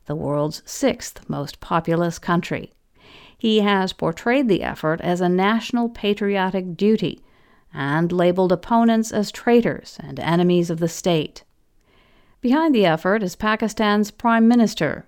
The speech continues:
Imran Khan, who said he wants every Pakistani overseas to donate at least one thousand dollars to the cause. One of the proposed dams would block off a Himalayan valley on the upper Indus River,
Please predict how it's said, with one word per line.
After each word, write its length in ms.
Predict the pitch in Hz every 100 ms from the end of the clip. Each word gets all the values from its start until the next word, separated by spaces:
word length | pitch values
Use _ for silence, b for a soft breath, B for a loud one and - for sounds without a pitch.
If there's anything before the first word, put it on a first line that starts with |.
| -
Imran 480 | 175 175 190 185 185
Khan, 460 | 247 220 156 180 b b b b _
who 100 | 165
said 260 | 156 156 156
he 200 | - 302
wants 420 | 185 147 165 -
every 360 | - 226 247 262
Pakistani 800 | 262 233 233 226 - 202 202 208
overseas 840 | 202 208 208 - 170 151 180 -
to 180 | - 165
donate 500 | 175 180 190 185 185
at 180 | 170 190
least 300 | 190 185 196
one 220 | 220 233
thousand 420 | 233 220 220 214
dollars 480 | 214 233 151 - -
to 120 | 165
the 100 | 151
cause. 680 | - 170 151 139 - - - _ _ _ b b b b b b b _
One 280 | 220 240 302
of 120 | 208
the 80 | 170
proposed 680 | 185 170 180 165 165 - 185
dams 520 | 170 160 165 208 -
would 160 | 180 175
block 400 | 170 185 214 220
off 280 | 196 208
a 80 | 185
Himalayan 640 | 165 214 202 196 185 175 170
valley 520 | 196 214 220 160 151
on 120 | 147
the 120 | 147 -
upper 320 | 170 175 175
Indus 440 | 185 180 175 -
River, 360 | 190 196 165